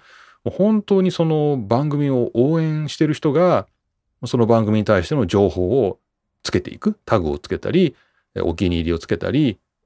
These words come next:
えっと、おすすめエピソード、神回みたいなものを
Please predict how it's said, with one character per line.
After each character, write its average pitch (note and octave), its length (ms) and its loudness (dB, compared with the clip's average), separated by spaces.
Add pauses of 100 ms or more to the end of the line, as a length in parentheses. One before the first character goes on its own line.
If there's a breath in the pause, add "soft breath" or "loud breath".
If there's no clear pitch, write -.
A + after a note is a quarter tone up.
(260)
え E2 60 -12
っ - 40 -16
と、 - 160 -14
お F2+ 100 -4
す F#2 140 -2
す - 120 -4
め F2+ 120 2
エ E2+ 80 -2
ピ - 80 -12
ソ - 140 -8
ー - 40 -10
ド、 G#3 180 2 (200)
神 A#2 240 0
回 - 240 -2
み G2+ 100 -8
た E2 80 -8
い D#2 60 -10
な D2+ 80 -10
も D#2+ 80 -6
の D#3 80 2
を A2+ 180 0